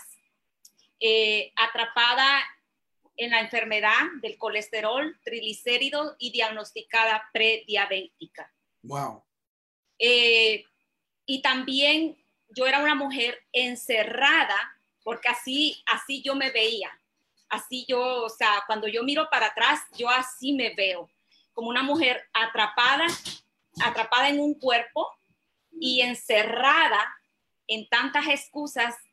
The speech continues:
Speaker 1: que yo misma me ponía, como por ejemplo, yo no tengo tiempo, porque yo cuando vine a este país, pues venimos a trabajar, ¿verdad? A lograr nuestras metas, pero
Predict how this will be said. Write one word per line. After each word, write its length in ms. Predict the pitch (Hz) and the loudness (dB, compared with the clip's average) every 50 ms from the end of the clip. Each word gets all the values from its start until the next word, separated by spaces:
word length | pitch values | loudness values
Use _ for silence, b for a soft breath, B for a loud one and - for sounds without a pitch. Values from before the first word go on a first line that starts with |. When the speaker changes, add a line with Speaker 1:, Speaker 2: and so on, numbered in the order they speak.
| _ _ _ _ _ _ _ _ | _ _ _ _ _ _ _ _
Speaker 1:
que 200 | - 254 233 233 | 0 2 2 2
yo 160 | 233 240 247 254 | 2 0 -2 0
misma 420 | 262 277 294 311 311 320 302 302 | 0 0 -2 0 2 2 2 4
me 180 | 269 247 220 220 | 4 2 0 -2
ponía, 600 | - 202 202 220 262 302 285 214 180 170 - _ _ _ _ _ _ _ _ | -4 -6 -4 0 2 2 2 2 0 -4 -8 _ _ _ _ _ _ _ _
como 300 | - 233 233 226 220 - | -10 -6 -6 -6 -6 -4
por 160 | 226 226 220 | -2 0 0
ejemplo, 720 | 233 233 247 277 254 269 262 - - 262 262 262 262 254 - - _ _ _ _ _ _ _ _ _ | 0 0 0 0 0 0 -2 -4 -4 -2 -2 -2 -2 -4 -6 -14 _ _ _ _ _ _ _ _ _
yo 100 | - 262 277 | 0 0 0
no 140 | 285 285 | 0 0
tengo 320 | 285 269 262 262 254 233 233 | 0 -2 -2 -2 -4 -6 -6
tiempo, 580 | 240 220 214 208 214 - - 285 320 - - _ _ _ _ _ _ | -4 -4 -4 -4 -4 -4 -2 -2 -2 -2 -6 _ _ _ _ _ _
porque 340 | - 226 220 - 220 220 220 | -10 -8 -2 -2 -2 -2 -2
yo 500 | 214 220 226 226 233 247 254 247 233 233 - | -2 -2 0 0 0 0 0 -2 -4 -4 -4
cuando 220 | 226 214 214 208 | -6 -6 -6 -8
vine 160 | 214 226 240 254 | -8 -8 -8 -8
a 20 | |
este 160 | - - 247 | -8 -10 -6
país, 360 | - 226 208 214 247 262 - - | -4 -2 0 0 -2 -4 -6 -8
pues 180 | - 202 - - | -10 -10 -8 -8
venimos 460 | - 208 214 226 233 254 269 269 - | -8 -8 -6 -6 -6 -6 -6 -4 -4
a 100 | 202 202 | -4 -2
trabajar, 600 | 226 220 202 202 196 185 - 254 262 262 254 226 | 0 0 0 0 -2 -2 0 2 2 2 2 0
¿verdad? 240 | 208 196 185 196 214 233 240 226 - - b b b b b b | -4 -6 -2 0 0 0 0 0 -4 -8 b b b b b b
A 160 | - 208 214 214 | 0 0 2 2
lograr 380 | 220 214 202 214 220 226 240 | 2 0 2 2 2 2 2
nuestras 440 | 262 262 247 - 214 208 208 - - | 0 -6 -8 -4 -2 -2 -2 -2 -4
metas, 540 | 220 226 240 247 240 - 170 160 170 - - _ _ _ _ _ _ _ _ | -2 0 0 0 0 -2 -8 -12 -12 -16 -20 _ _ _ _ _ _ _ _
pero 640 | 247 233 233 226 226 226 226 226 220 214 190 175 170 | 4 4 6 6 6 4 4 4 2 0 0 -4 -10